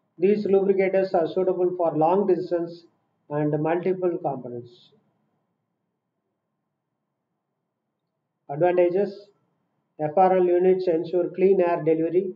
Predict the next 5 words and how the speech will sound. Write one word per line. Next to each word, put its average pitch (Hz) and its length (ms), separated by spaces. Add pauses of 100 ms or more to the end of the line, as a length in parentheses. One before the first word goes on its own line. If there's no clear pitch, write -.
(120)
to 160 120
pneumatic 160 480
system. 165 400 (1000)
System 190 500
parts, 170 500